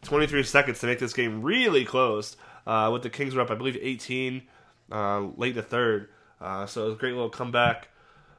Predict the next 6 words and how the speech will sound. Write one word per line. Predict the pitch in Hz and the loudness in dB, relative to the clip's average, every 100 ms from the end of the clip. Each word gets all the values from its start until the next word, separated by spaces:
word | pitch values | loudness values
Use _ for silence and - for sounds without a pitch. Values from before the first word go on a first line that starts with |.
| _ | _
But, | 127 104 | -6 -2
um, | 101 98 98 101 - _ _ _ _ - - | 2 2 0 -6 -14 _ _ _ _ -20 -2
that | 127 143 | 4 4
explains | 139 139 131 | 4 2 4
why | 123 120 113 | 4 4 6
Valanciunas, | 139 131 - 139 139 135 - - | 4 4 2 0 0 -4 -12 -16